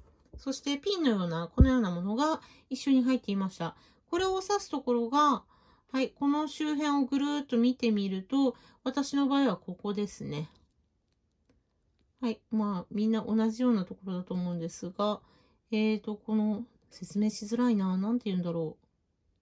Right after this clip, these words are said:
う。周りのちょっと色が変わったあたりを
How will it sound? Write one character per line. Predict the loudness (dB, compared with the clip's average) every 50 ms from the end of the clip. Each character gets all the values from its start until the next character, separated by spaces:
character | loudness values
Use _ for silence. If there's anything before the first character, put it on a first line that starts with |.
| _ _ _ _ _ _ _ _ _ _ _ _ _ _ _ _ _ _ _ _ _ _ _ _ _ _ _ _ _ _ _ _ _ _ _ _ _ _ _ _ _ _ _ _ _ _ _ _ _ 0
う。 | 2
周 | 4 4 2 2 0
り | 0
の | 0 -2 -2 0
ち | 0 0
ょ | 0 0
っ | 0
と | 2 2
色 | 4 4 4 2
が | 2 0 0 2
変 | 2 4
わ | 4 4
っ | 2 0
た | 0 0
あ | 0
た | 2 0 0
り | 2 2 2
を | 2 0 -2